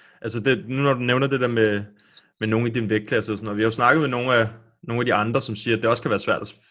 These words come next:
finde sparringspartnere i, i Danmark. Øhm, jeg synes bare, det er vildt, det der, du siger med sådan, "Jamen, jeg brækkede armen, så derfor valgte jeg at tage, blive ved med at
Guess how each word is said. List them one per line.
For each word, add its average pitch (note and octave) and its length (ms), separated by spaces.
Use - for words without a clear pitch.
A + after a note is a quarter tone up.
finde G2 200
sparringspartnere F#2+ 800
i, F#2 220
i F#2+ 120
Danmark. G2 360
Øhm, F#2 400
jeg A#2 100
synes C3 160
bare, C3 140
det C3+ 60
er A#2 40
vildt, C#3 200
det C3+ 80
der, B2 80
du B2 100
siger C3 220
med A#2+ 140
sådan, A2+ 160
"Jamen, A#2 180
jeg A#2+ 100
brækkede C3 380
armen, B2+ 440
så A#2 140
derfor C3 300
valgte B2 340
jeg A#2+ 160
at A2 100
tage, A#2 140
blive A#2 160
ved B2 100
med C3+ 120
at A2 180